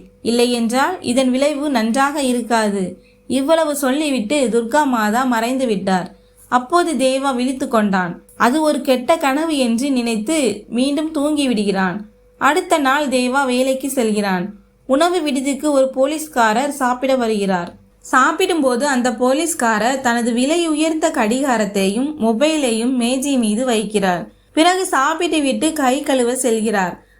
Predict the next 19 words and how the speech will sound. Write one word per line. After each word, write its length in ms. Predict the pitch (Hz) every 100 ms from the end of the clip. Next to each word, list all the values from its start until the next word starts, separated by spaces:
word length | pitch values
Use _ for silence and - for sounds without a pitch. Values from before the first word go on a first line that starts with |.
| -
ஆனால் 420 | 208 220 254 302
அவர் 300 | 262 233 220
திரும்பி 360 | 294 330 359 320
வந்தபோது 760 | 254 247 226 208 196 226 302
அவருடைய 580 | - 220 254 269 247 247
கடிகாரமும் 880 | 240 240 311 311 277 226 214 254 294
போனும் 420 | 285 269 269 269 311
காணாமல் 600 | 269 247 285 277 269 302
போயிருந்தன. 540 | 262 254 247 226 208 190 190 - - -
அப்போது 560 | 226 226 381 339 339
போலீஸ்காரரின் 1000 | 330 269 294 339 311 285 262 240 240 226
பார்வை 680 | 214 208 226 226 208 277 -
அங்கேயே 600 | 220 226 277 294 302 349
அருகில் 460 | 330 247 294 302 302
நின்று 300 | 269 285 311
கொண்டிருந்த 680 | 262 226 214 202 202 254 233
தேவா 440 | 240 285 320 311 262
மீது 260 | 214 220
படுகிறது. 600 | 254 233 226 208 196 185